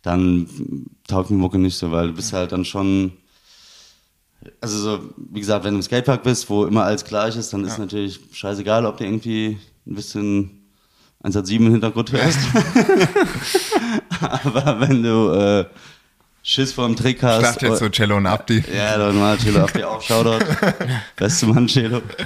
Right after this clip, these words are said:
Speaker 1: Apfel, alle. Nee, dass du dann schon, du willst ja hören, was abgeht,
Speaker 2: Ja,
Speaker 1: ne?
Speaker 2: ja.
Speaker 1: Du willst ja irgendwie, also so, so komisch sich anhört, du willst ja schon dann auch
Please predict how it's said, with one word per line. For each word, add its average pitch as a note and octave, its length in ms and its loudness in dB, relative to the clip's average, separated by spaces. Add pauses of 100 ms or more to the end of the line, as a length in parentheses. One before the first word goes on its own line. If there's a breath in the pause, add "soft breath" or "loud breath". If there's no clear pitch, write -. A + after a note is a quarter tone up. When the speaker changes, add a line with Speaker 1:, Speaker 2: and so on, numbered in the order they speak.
Speaker 1:
Apfel, A2+ 720 0
alle. G#2+ 320 0 (840 loud breath)
Nee, G#2+ 240 4
dass G#2 220 0
du A2 60 -4
dann G#2 220 2
schon, A2 960 2
du F2 80 -10
willst A2 140 0
ja G2+ 100 0
hören, A2 160 2
was F#2+ 140 0
abgeht, F2+ 260 -6
Speaker 2:
Ja, A2 80 2
Speaker 1:
ne? G#2+ 60 2
Speaker 2:
ja. G2 140 2
Speaker 1:
Du F2 100 -2
willst F#2+ 180 0
ja G#2 80 4
irgendwie, F#2+ 760 2 (680 loud breath)
also A2 240 -4
so, F#2+ 300 -6
so F#2 440 -8
komisch A2 220 -6
sich F2+ 160 -12
anhört, F#2+ 180 -4
du F2 40 -12
willst F#2+ 140 -10
ja G2+ 60 -6
schon G2+ 280 -6
dann F#2 200 -4
auch F2+ 340 -6